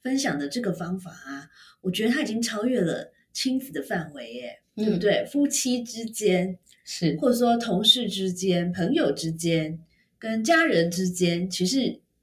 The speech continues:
Speaker 1: 常常我们说越亲密的人，彼此之间就觉得啊，反正我们都那么熟了，反正我们是一家人。
Speaker 2: 没有界限。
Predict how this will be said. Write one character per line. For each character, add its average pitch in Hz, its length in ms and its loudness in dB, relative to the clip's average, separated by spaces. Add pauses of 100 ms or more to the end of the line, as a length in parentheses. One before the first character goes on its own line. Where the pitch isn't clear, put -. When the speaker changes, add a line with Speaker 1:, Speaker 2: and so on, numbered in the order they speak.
(120)
Speaker 1:
常 233 260 0
常 226 240 0
我 160 80 0
们 160 100 0
说 208 180 0
越 240 160 2
亲 208 280 -4
密 208 120 -4
的 151 140 -4
人， 131 220 -10
彼 160 120 -4
此 - 160 -10
之 165 160 -8
间 170 220 -4
就 180 80 -8
觉 151 220 -4
得 127 100 -8
啊， - 240 -10
反 - 140 -16
正 214 140 -6
我 180 40 -2
们 147 80 -6
都 175 140 -4
那 208 80 -6
么 185 120 -4
熟 131 300 -8
了， - 100 -16
反 151 140 -10
正 330 160 0
我 - 60 -2
们 170 80 0
是 202 100 -6
一 202 80 -2
家 185 220 -2
人。 131 240 -4 (200)
Speaker 2:
没 185 60 4
有 165 120 6
界 156 240 2
限。 - 300 0